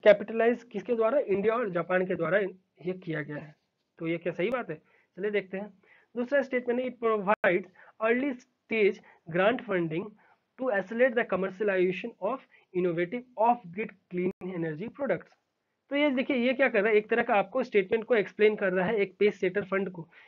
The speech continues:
ये fund यहाँ पे लिखा हुआ है ऊपर से, Fund से related ही एक, एक statement को explain कर रहा है। ऐसे statement ज़्यादातर सही होते हैं, क्योंकि आपको keyword अगर खोजने बैठेंगे तो बहुत सारे keyword बन जाएंगे और वो बहुत ही unnecessary है, जो कि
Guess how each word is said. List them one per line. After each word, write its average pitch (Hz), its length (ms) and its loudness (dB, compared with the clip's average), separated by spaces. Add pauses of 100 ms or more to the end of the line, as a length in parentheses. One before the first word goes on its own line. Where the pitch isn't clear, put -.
ये 190 60 0
fund 240 260 4
यहाँ 233 180 4
पे 226 100 0
लिखा 208 200 0
हुआ 180 140 4 (100)
है 180 40 2
ऊपर 175 180 -2
से, 175 140 -10 (360)
Fund 240 180 2
से 254 80 0
related 233 320 4
ही 247 100 2
एक, 233 160 2
एक 208 160 0
statement 202 420 0
को - 80 0
explain - 520 -2
कर 160 120 -4
रहा 143 160 -10
है। 135 80 -16 (300)
ऐसे 185 280 0
statement 226 360 -2
ज़्यादातर 185 400 0
सही 196 240 0
होते 190 260 -2
हैं, 233 120 -4
क्योंकि 233 220 -6
आपको 226 300 -2 (380)
keyword 269 260 4
अगर 262 180 8
खोजने 226 320 2
बैठेंगे 226 260 0
तो 247 100 -2
बहुत 196 260 -2
सारे 233 120 -2
keyword 208 280 -4
बन 180 160 -2
जाएंगे 170 220 0
और 196 220 -4 (120)
वो 208 160 2
बहुत 180 400 -4
ही 254 60 -8
unnecessary 180 560 -2
है, 233 100 -2
जो 180 120 -6
कि 185 320 -8